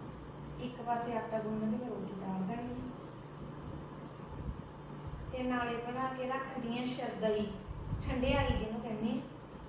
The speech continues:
ਅੱਜ ਕੱਲ੍ਹ ਜਿਹੜਾ ਸ਼ਰਦਈ ਦਾ ਬਹੁਤ ਜ਼ਿਆਦਾ, ਹਨਾ, ਉਹ ਚੱਲ ਰਿਹਾ ਵੀ ਸ਼ਰਦਈ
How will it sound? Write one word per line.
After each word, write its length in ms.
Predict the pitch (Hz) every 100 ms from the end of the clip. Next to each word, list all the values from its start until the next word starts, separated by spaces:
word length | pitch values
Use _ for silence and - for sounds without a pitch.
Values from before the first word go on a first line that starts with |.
| - - - - - -
ਅੱਜ 160 | 233
ਕੱਲ੍ਹ 200 | 254 262
ਜਿਹੜਾ 140 | 269 320
ਸ਼ਰਦਈ 500 | 302 233 247 247 226
ਦਾ 120 | 240
ਬਹੁਤ 380 | 240 240 233 226
ਜ਼ਿਆਦਾ, 380 | 226 220 220
ਹਨਾ, 320 | 220 226 254 254
ਉਹ 60 |
ਚੱਲ 260 | 254 214 196
ਰਿਹਾ 200 | 202 220
ਵੀ 200 | 233 240
ਸ਼ਰਦਈ 560 | 240 220 214 214 214